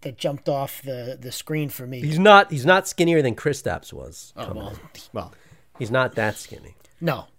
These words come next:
Speaker 1: but he's also not seven-foot-three.
Speaker 2: He's six-foot-nine.
Speaker 1: He, he needs to definitely put on some weight. I thought he was a really good passer.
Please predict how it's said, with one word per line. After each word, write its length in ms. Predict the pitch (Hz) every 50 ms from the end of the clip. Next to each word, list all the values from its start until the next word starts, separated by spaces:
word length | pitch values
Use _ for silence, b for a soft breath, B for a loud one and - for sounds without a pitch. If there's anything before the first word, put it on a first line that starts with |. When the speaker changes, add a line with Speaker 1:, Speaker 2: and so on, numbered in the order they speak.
| _ _ _ _ _
Speaker 1:
but 100 | - 156
he's 140 | 160 156 147
also 220 | 160 147 - 143
not 160 | 135 127 110 -
seven-foot-three. 880 | - - 147 127 113 - - 113 - - - 135 151 135 107 92 - _ _ _
Speaker 2:
He's 180 | - 247 262 -
six-foot-nine. 640 | - - 113 - - - 113 107 - 156 160 147 143
Speaker 1:
He, 60 | 160
he 60 | 175
needs 300 | 170 175 180 156 - - -
to 400 | - 160 151 147 143 135 135 - - 139
definitely 400 | 135 - 180 175 - 185 165 156
put 220 | 147 - - 156
on 160 | 143 135 135 -
some 180 | - 147 135
weight. 220 | 127 123 117 117 -
I 120 | - 156 170
thought 200 | - 220 214 208
he 60 | 208
was 160 | 190 170 160
a 60 | 160
really 180 | 147 160 175 180
good 160 | 160 175 147 -
passer. 520 | 147 139 131 135 - - 147 147 156 147